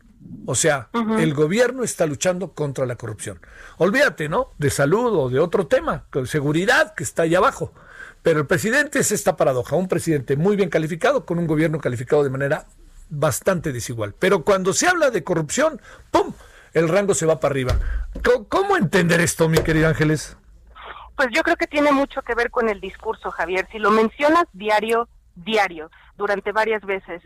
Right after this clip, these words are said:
Speaker 2: en todas las intervenciones que tienes en, en el radio, en la televisión, pues claro, la percepción de la gente es que se está haciendo algo al respecto.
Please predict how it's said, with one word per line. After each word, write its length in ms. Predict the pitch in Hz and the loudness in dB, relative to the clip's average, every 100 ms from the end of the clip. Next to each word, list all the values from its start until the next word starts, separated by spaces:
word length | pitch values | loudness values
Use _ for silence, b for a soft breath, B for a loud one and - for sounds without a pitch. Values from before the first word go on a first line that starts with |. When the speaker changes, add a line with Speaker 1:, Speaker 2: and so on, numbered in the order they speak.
| _ | _
Speaker 2:
en 200 | 208 214 | 0 0
todas 340 | - 269 285 | 2 2 2
las 180 | 269 214 | -2 -4
intervenciones 760 | 202 190 180 175 170 220 208 202 | -4 -2 -4 -6 -4 2 2 0
que 100 | 175 | -6
tienes 400 | _ 190 185 196 - B B B | _ -6 -2 -4 -6 B B B
en, 500 | 180 175 175 175 175 | -2 0 2 2 0
en 440 | - 175 170 170 170 | 0 0 2 2 0
el 160 | 165 | -2
radio, 380 | 170 214 214 202 | 0 2 2 0
en 80 | 185 | -4
la 120 | 175 | -6
televisión, 680 | 175 175 170 180 - 208 214 214 B B | -8 -12 -12 -12 0 2 2 -2 B B
pues 140 | 226 | -6
claro, 300 | - 311 311 | 0 2 2
la 140 | 220 202 | 2 0
percepción 720 | - 208 - - - 262 311 | 0 -4 -4 -6 0 2 2
de 80 | 330 | 0
la 100 | 214 | -4
gente 420 | - 233 233 269 | -2 -4 0 -2
es 120 | 240 | -2
que 100 | - | -6
se 120 | 247 196 | -10 -10
está 220 | - 233 | 0 0
haciendo 440 | 233 247 226 214 | 0 0 2 4
algo 240 | 190 196 196 | 2 2 0
al 60 | |
respecto. 540 | 196 196 - 269 _ | 0 -6 -4 -4 _